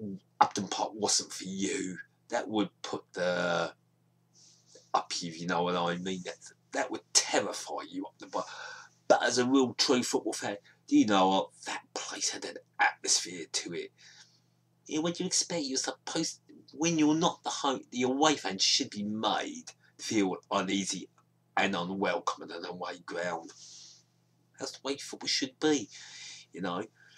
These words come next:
that's what I've seen with a lot of football today. It's like Disney World now, helping the fans get behind the team. What?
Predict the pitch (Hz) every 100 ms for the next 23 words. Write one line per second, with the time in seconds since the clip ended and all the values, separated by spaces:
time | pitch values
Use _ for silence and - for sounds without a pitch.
0 | - - - - - 143 180 - 160 156
1 | 165 151 143 135 139 151 170 156 - -
2 | - - - 98 92 90 87 87 85 87
3 | - - - - - _ _ - 180 -
4 | 147 107 87 85 85 98 110 113 _ -
5 | - - _ _ _ _ - - 170 165
6 | 160 139 - 143 139 131 123 113 - -
7 | - - 143 139 139 131 127 - 139 131
8 | 107 85 - _ - - - _ _ _
9 | _ _ _ _ _ _ _ _ - 190
10 | 233 - - -